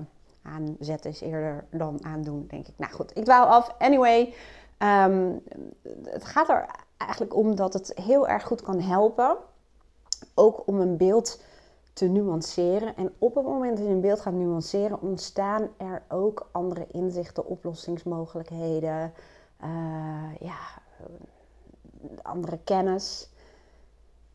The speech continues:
En dat is een beetje dat halve glas vol of, of leeg verhaal, hè? We kunnen naar eenzelfde situatie kijken,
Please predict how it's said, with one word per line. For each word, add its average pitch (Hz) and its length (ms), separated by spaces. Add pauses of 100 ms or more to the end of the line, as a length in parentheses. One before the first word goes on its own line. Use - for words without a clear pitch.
(160)
En 208 240 (320)
dat 240 180
is 247 160
een 233 80
beetje 226 240
dat 208 220
halve 190 500 (340)
glas - 800
vol 185 560
of, 170 240
of - 160 (100)
leeg 175 600
verhaal, 170 560
hè? 247 140 (1400)
We 180 120
kunnen 240 260
naar 208 260
eenzelfde 196 500
situatie 185 640
kijken, 180 640